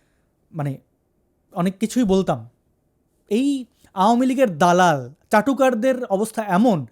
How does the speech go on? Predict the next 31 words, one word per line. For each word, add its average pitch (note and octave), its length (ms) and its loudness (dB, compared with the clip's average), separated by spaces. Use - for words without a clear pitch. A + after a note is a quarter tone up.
যে G#3 100 -2
জামাত A3 380 0
শিবিরের D4 460 0
প্ল্যাটফর্মে B3 760 0
গেলে A3+ 260 6
বোধহয় B3+ 260 4
তাদের B3 240 0
অর্গাজমের B3 580 2
ফিলিং D#3+ 340 -6
হয়। B2 200 -16
দিয়ে A3 260 4
দিয়েছে C4 320 -2
না D#4+ 80 0
চুল C#4 180 -2
কেটে? D#4 220 -8
অবশ্য C4+ 220 -4
এই C#4 80 0
বেহায়াদের A3 640 0
ব্যাপারে F#3+ 280 0
আর D#3+ 100 -2
কি G3+ 120 -4
বলবো। C#3+ 240 -6
যাই A3+ 140 0
হোক, D4 180 -2
এই C#4 440 0
জামাত A#3 300 2
শিবিরের C4+ 580 0
নেতাকর্মীদের A#3+ 720 0
মধ্যে G#3+ 240 0
যারা F#3 220 0
একদম F3+ 220 -2